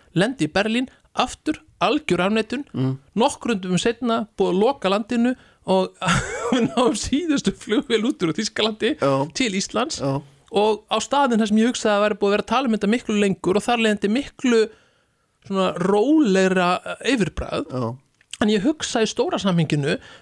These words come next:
Speaker 1: við erum ennþá í þessum afneitunarfasa þegar kemur að global warming.
Speaker 2: Mm.
Speaker 1: Og, og, eh, og þetta gefur manni ákveðna, ákveðna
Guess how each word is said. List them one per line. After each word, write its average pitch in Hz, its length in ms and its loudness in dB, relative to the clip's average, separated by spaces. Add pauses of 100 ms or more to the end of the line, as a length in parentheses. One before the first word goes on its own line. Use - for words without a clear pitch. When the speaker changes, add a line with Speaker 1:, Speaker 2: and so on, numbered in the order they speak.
Speaker 1:
við 214 120 6
erum 214 140 2
ennþá 233 380 0
í 208 40 0
þessum 226 540 -2
afneitunarfasa 175 1160 -2 (320)
þegar 214 180 -2
kemur 285 280 0
að 233 80 -2
global 202 300 -2
warming. 294 320 -2 (100)
Speaker 2:
Mm. 117 180 -4 (240)
Speaker 1:
Og, 208 300 2 (680)
og, 208 320 0 (720)
eh, 202 180 -10 (540)
og 196 100 0
þetta 190 140 -4
gefur 262 240 2
manni 226 180 2
ákveðna, 202 400 0
ákveðna 202 340 2